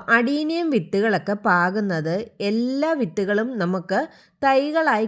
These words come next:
കിട്ടാൻ വേണ്ടിയിട്ട് ഏത് രീതിയിലാണ് പാകേണ്ടത്, എങ്ങനെയാണ്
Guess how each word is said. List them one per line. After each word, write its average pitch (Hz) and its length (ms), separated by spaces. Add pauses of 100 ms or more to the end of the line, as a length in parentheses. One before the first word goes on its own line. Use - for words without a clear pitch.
കിട്ടാൻ 196 480
വേണ്ടിയിട്ട് 175 460 (320)
ഏത് 254 280 (120)
രീതിയിലാണ് 196 540 (120)
പാകേണ്ടത്, 175 680 (500)
എങ്ങനെയാണ് 269 500